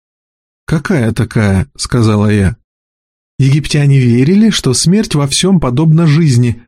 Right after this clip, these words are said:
вмешалась Зоя. Она купила «Египет без забот» в том же магазине. Для древних египтян загробный мир был местом, очень похожим на мир, где они обитали.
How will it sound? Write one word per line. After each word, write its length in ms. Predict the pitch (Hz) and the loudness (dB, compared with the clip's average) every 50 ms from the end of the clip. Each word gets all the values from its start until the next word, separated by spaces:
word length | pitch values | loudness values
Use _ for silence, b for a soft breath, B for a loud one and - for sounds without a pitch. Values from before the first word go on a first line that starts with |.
| _ - | _ -4
вмешалась 600 | 120 104 131 127 110 - - 127 120 117 110 107 | 0 0 2 0 0 0 -2 0 0 2 2 2
Зоя. 480 | 104 104 117 120 110 107 104 104 107 _ _ _ _ _ _ _ _ _ | 2 0 0 0 0 0 0 -2 -6 _ _ _ _ _ _ _ _ _
Она 300 | - 127 131 135 135 135 | -2 0 0 0 0 -2
купила 540 | 135 - - - - 156 151 139 139 135 123 - | -2 -4 -4 -2 -2 0 0 0 0 0 0 0
«Египет 500 | 131 127 139 135 123 131 127 120 131 120 | 0 0 0 0 0 0 -2 0 0 0
без 220 | 123 120 127 123 120 | 2 2 2 2 2
забот» 400 | 120 131 139 147 185 208 - - | 0 0 0 0 0 0 -2 -4
в 100 | - - | -6 -4
том 180 | 147 147 147 | -2 0 0
же 100 | 127 135 | 0 0
магазине. 580 | 127 123 113 120 113 101 101 98 95 90 - - _ _ _ _ _ _ _ _ _ _ _ - | 0 0 0 0 0 2 2 2 2 0 -2 -6 _ _ _ _ _ _ _ _ _ _ _ -4
Для 200 | 139 139 156 160 | -2 0 0 2
древних 420 | 156 165 180 175 170 170 151 - | 0 0 2 2 2 0 0 0
египтян 560 | 170 151 147 156 139 - - 208 220 214 165 | 0 0 2 0 0 -2 -2 -2 0 0 0
загробный 520 | - 143 139 131 139 156 151 143 151 151 160 | 0 0 0 0 0 2 2 2 2 2 2
мир 220 | 175 190 202 196 | 2 2 2 2
был 180 | 160 151 160 160 | 2 2 2 2
местом, 460 | 160 175 185 - - - 160 165 - - | 2 0 0 -2 -2 -2 -2 -2 0 0
очень 320 | 165 - - 170 165 139 | -2 -2 0 0 0 0
похожим 540 | 147 156 139 - - 185 175 156 160 156 151 | 0 -2 -2 -2 0 0 0 2 2 2 2
на 100 | 151 147 | 2 2
мир, 220 | 151 175 202 185 156 | 2 2 2 2 2
где 220 | 139 127 143 143 | 2 2 2 2
они 180 | 147 151 160 165 | 2 2 2 2
обитали. 720 | 165 156 147 170 147 - 170 143 117 110 104 101 101 - | 2 2 0 0 0 0 -2 0 0 2 0 0 -2 -4